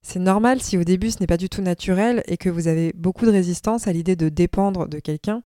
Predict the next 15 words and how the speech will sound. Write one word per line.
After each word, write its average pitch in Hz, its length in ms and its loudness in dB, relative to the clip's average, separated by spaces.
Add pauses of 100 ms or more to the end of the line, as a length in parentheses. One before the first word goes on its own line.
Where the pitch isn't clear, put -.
(300)
mais 175 80 -2
là, 220 140 0
avec 208 180 0
le 170 60 -2
système 208 360 -2
dont 165 160 -2
je 143 80 -8
vous 151 100 -12
parle, 220 360 2 (280)
vous 175 120 0
ne 180 80 2
dépendez 165 380 2
pas 196 120 4
de 190 80 0
l'autre 208 320 2